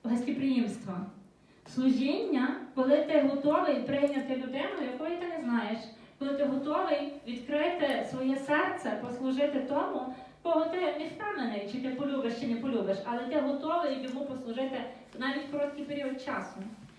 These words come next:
І ви ніколи не знаєте, як відобразиться на житті тої людини навіть короткий період часу, коли ви їй послужили.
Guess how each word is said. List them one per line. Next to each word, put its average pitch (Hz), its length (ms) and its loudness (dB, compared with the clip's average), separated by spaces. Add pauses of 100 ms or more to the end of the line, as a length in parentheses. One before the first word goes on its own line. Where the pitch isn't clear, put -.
(180)
І 262 100 -2
ви 285 100 2
ніколи 302 360 0 (100)
не 370 60 -4
знаєте, 285 520 -2 (280)
як 285 340 2
відобразиться 240 760 -2
на 220 140 0
житті 233 320 -2
тої 214 300 0 (100)
людини 233 460 -4 (460)
навіть 294 340 2
короткий 302 420 0
період 262 380 -4
часу, 285 300 -4
коли 220 160 -6
ви 214 60 -6
їй 202 180 -6
послужили. 202 580 -6